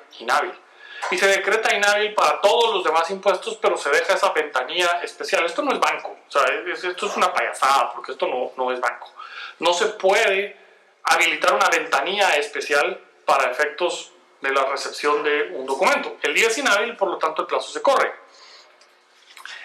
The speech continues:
Y esto lo encontramos claramente en el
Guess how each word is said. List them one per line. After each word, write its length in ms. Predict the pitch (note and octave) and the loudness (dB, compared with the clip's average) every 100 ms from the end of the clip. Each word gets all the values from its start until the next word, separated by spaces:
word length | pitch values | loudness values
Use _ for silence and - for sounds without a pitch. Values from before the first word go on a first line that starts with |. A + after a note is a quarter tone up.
| - | -12
Y 300 | - G#3 A#3 | -2 0 2
esto 260 | A3 A3 A#3+ | 2 2 2
lo 80 | A#3+ | 0
encontramos 520 | - F3 E3+ F#3 G#3+ | 0 2 2 2 -2
claramente 840 | - G#3 A#3 G#3 F#3 G3 B3 G#3 F3 | 0 2 4 4 0 -2 -2 0 0
en 100 | E3+ | 2
el 280 | G3+ G3+ | 0 -2